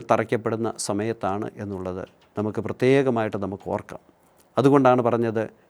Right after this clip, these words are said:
പരിശുദ്ധ കുർബാന എന്ന് പറയുന്നത്, അതിൻ്റെ സ്ഥാപനമെന്ന് പറയുന്നത് സഹിയോൻ ഊട്ടുശാലയിൽ ആരംഭിച്ച് കാൽവരിയുടെ നെറുകയിൽ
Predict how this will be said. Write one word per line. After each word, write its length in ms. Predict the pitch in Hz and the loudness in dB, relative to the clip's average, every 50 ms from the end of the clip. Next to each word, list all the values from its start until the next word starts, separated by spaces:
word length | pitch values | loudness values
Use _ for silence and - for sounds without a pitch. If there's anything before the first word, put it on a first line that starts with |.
| _ _ - | _ _ -2
പരിശുദ്ധ 320 | 107 117 - 143 135 139 127 | 0 0 0 2 2 2 2
കുർബാന 380 | 123 117 117 117 120 117 117 120 - - - 117 | 2 2 2 2 2 2 2 -2 -4 -6 -6 -6
എന്ന് 140 | 107 107 101 104 | -6 -4 -4 -4
പറയുന്നത്, 500 | 101 104 104 104 104 98 92 82 - - - _ _ _ _ _ _ _ - | -2 -2 -2 -2 -2 -4 -6 -6 -10 -14 -16 _ _ _ _ _ _ _ -4
അതിൻ്റെ 220 | 107 113 120 123 120 - | -2 0 0 0 0 0
സ്ഥാപനമെന്ന് 640 | - - 107 113 123 127 139 135 123 120 113 113 107 107 | 2 4 6 6 6 4 2 2 0 0 -2 -2 -2 -2
പറയുന്നത് 460 | 104 101 98 98 101 98 92 95 - - - _ _ _ - - | -2 -2 -4 -4 -4 -6 -8 -8 -10 -12 -14 _ _ _ -8 -2
സഹിയോൻ 340 | - 139 131 - 147 143 135 123 | 0 0 2 4 2 4 4 2
ഊട്ടുശാലയിൽ 560 | 120 117 135 127 - 123 117 117 120 120 117 117 - 101 | 2 0 -2 -4 -2 -2 -2 0 0 -2 -2 -4 -4 -4
ആരംഭിച്ച് 500 | 101 98 101 98 90 - 95 - - - - - _ _ _ _ _ _ _ _ - | -4 -4 -6 -8 -8 -10 -12 -12 -14 -16 -16 -18 _ _ _ _ _ _ _ _ 0
കാൽവരിയുടെ 680 | 104 101 104 107 110 117 113 113 113 107 104 101 101 - - _ - | 2 2 2 2 0 0 0 0 -2 -2 -2 -4 -6 -8 -10 _ -8
നെറുകയിൽ 540 | 95 95 - 107 101 107 107 107 104 98 90 | -8 -6 -6 -4 -4 -2 -2 -2 -2 -4 -4